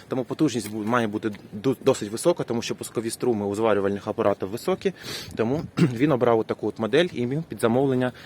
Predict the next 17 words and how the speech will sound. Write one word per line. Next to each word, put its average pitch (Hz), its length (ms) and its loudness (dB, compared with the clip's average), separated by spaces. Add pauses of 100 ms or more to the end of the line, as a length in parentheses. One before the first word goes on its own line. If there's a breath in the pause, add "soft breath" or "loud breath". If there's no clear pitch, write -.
(160 loud breath)
йому 113 280 0 (180)
привезли 98 540 0
її. 90 200 -4 (680 loud breath)
Як 135 120 2
ми 147 60 2
бачимо, 131 380 4 (140)
досить 123 280 0
класний. 160 460 2 (120)
Фірма 160 320 4
Sensi 180 460 0 (360 loud breath)
дуже 156 220 0
славиться 147 420 2
своїми 127 420 -4 (280 loud breath)
альтернаторами. 113 760 -2
Вони 123 240 -6
в 143 60 -4
них 127 220 -6